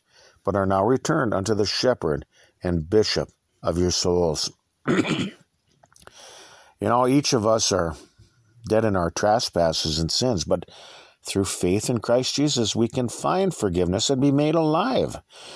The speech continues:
But like the prodigal son, in order to be forgiven, you must first,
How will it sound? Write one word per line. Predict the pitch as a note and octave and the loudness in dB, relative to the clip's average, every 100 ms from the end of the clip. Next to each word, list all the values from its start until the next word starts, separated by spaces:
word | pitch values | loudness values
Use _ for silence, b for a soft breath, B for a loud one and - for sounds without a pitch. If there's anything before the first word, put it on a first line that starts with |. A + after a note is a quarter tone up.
| B - | B -2
But | D#3 | 4
like | G#3 A3+ | 4 4
the | A3 | 0
prodigal | G3 G3+ G#3 G#3 | 2 2 4 2
son, | - F3+ | 2 2
in | F3 | 4
order | D#3 F#3 | 2 2
to | G#3+ - | 0 0
be | F#3+ | 0
forgiven, | E3+ D#3 B2+ E3 G3 G2+ C#2 - _ _ b b _ | 0 -2 0 2 2 0 -2 -12 _ _ b b _
you | - G2+ | 0 2
must | G3+ G3+ - | 4 2 0
first, | - - - A3 G3+ G2+ - - - | -6 -10 2 4 4 2 -2 -6 -10